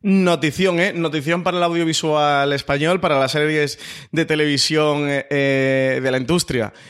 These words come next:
En España es que eso, el, el gran proyecto, recordemos que hay de las series de televisión actualmente, el gran, gran, gran, gran, gran, gran, gran proyecto,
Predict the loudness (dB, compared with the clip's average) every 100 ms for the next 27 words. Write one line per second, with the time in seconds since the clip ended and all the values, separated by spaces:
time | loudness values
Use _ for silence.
0 | -12 -4 -4 -2 -2 0 0 0 -2 -2
1 | -2 0 0 2 2 2 0 2 0 0
2 | 0 0 0 -4 -4 -16 _ -6 -2 0
3 | 0 0 0 0 0 0 -2 0 0 0
4 | 0 0 0 0 -2 -4 -4 -2 0 0
5 | -2 -2 0 0 -2 -2 -2 -2 -2 -2
6 | -2 -2 -2 -2 -2 -2 -2 -4 -2 -2
7 | -2 0 0 0 -2 -2 -4